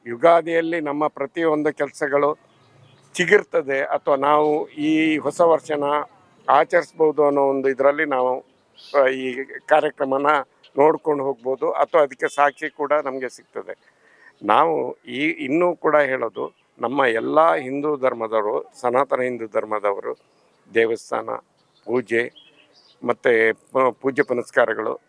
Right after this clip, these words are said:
ಮತ್ತು ದೇವರ ಬಗ್ಗೆ ನಂಬಿಕೆ, ವಿಶ್ವಾಸ ಇಟ್ಟು ಪ್ರತಿಯೊಬ್ಬರು ಬಂದರೆ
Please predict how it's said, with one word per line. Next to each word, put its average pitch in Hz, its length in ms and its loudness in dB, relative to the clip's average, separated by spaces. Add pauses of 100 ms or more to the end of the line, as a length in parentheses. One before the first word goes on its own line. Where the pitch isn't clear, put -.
ಮತ್ತು 120 400 -4
ದೇವರ 139 240 4
ಬಗ್ಗೆ 120 320 0
ನಂಬಿಕೆ, 120 540 -4
ವಿಶ್ವಾಸ 117 540 -2
ಇಟ್ಟು 117 340 -6
ಪ್ರತಿಯೊಬ್ಬರು 135 540 -2
ಬಂದರೆ 107 600 -4